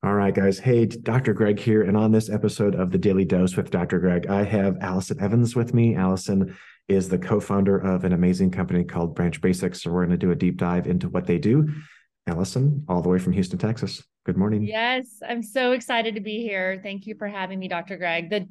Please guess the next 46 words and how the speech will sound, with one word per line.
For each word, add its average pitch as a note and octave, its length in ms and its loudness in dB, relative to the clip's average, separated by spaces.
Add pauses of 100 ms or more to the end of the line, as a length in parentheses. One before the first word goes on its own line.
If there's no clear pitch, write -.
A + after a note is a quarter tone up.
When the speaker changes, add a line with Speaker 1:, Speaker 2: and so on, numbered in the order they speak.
Speaker 2:
the A3+ 100 -2
running A3+ 300 0
joke G3 240 -2
is F#3+ 80 -10
that G3+ 100 -6
I F3+ 80 -4
had F#3 160 -10
to F#3+ 80 -12
reschedule F#3 460 -8
this E3+ 140 -10
a F#3+ 40 -10
couple F3+ 220 -8
of F3+ 80 -8
times. E3+ 240 -6
So - 60 -10
I'm G#3 200 -4
just G#3+ 220 -8
thankful E3+ 420 -8
that D#3 280 -4 (100)
he F#3 160 -14
didn't E3 180 -12
give D#3+ 140 -10
up D3+ 160 -10
on D3 120 -8
me. - 240 -14 (220)
<laughs> F4+ 80 2 (640)
Speaker 1:
You G#3 100 2
know, G2 300 2
when G2+ 240 4
it's G2 140 -2
meant G#2+ 200 4
to A2 80 2
happen, G2+ 320 2
it'll F2+ 160 4
happen, G2+ 460 2
and F#2 140 4
we F#2+ 80 6
don't F#2 160 2
get F2+ 120 0
too F#2 120 0
stressed F2+ 360 -2
out F2 140 0
about E2 180 0
the E2+ 80 0
details, D#2 460 0
right? E2+ 240 0